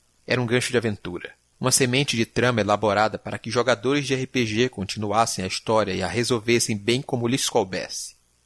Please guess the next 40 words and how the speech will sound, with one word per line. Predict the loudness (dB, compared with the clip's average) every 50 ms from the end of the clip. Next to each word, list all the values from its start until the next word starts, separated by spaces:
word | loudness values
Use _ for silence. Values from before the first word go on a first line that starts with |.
| _ _ _ -6
Ou | -4 0
pelo | 2 2 2 4
menos | 2 0 0 4
era | 4 4 4
assim | 4 2 2 -2 0
que | 0
eu | 0 2
imaginava. | 2 2 0 0 -2 -4 -4 -6 -10 -14 -20 -20 _ _ _ _ _ _ _ _ _ _ _ -4
Nos | -4 -2 0
vinte | 0 0 2 2
e | 0
um | 0 2 2 4
anos | 4 4 4 2 -2 -2
que | -2 -2
se | 0 2
seguiram | 2 2 2 0 0 2 2 2 2 2
à | 0 0
publicação, | -4 -8 -8 -6 -2 -2 0 0 0 2 2 2 0 0 -4 _ _ -20 _ _ _ _ _ _
Tuor | -2 2 4 4 6 4 2
e | 0
seus | -2 -6 -4 -2
exércitos | -2 -2 0 0 0 0 0 -2 -4 -6 -6
se | -6 -4
tornaram | -2 -2 -2 0 2 2 2 2
ao | 0
mesmo | 0 -2 -2 -2 -6 -10
tempo | -4 -2 -2 -2 -2 -6 -10 _
queridos | 0 0 2 2 2 0 0 -4 -6 -2 2
e | 2
odiados | 2 2 2 2 2 2 2 0 -4 -12 -12
pelos | -8 -6 -6 -4 -4 -6
fãs | -2 0 0 0 2 0
de | -2 0
Tormenta. | 0 0 0 0 -2 -6 -6 -6 -8 -10 _ -20 -20 -20 _ _ _ _ _ _ _ _ _ _ _ _ _ _
Uns | -2 0 0
clamando | 2 4 2 4 4 2 2 0 0
pelo | -2 -2 -2 -2
sucesso | -2 -2 0 2 2 4 4 2 2 2 -4
do | -4 -4
general, | -2 0 0 2 2 2 2 2 -2 -4 _